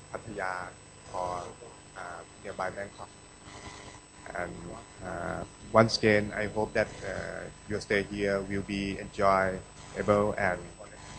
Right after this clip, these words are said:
uh, productive. I wish, uh, this meeting will, uh, provide an opportunity to bring all of you, uh, to work on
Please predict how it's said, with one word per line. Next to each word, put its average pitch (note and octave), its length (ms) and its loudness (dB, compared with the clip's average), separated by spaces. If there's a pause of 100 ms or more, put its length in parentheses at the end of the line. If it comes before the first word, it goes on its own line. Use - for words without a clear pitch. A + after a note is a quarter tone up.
(140)
uh, F2 380 -2 (560)
productive. G#2 520 4 (1080)
I G#2 80 0
wish, G#2+ 220 -2 (200)
uh, F2 400 -4 (420)
this A2+ 220 4
meeting A2+ 500 2
will, G2 360 2 (680)
uh, F#2 160 -4
provide G2 560 8 (300)
an - 120 -8
opportunity G#2+ 640 -2 (120)
to F#2+ 320 0
bring F#2+ 400 0
all G2+ 200 10
of G#2 160 0
you, G2 240 -2 (340)
uh, F#2 40 -8 (260)
to G#2 160 -6
work G#2 260 6 (640)
on G2 200 4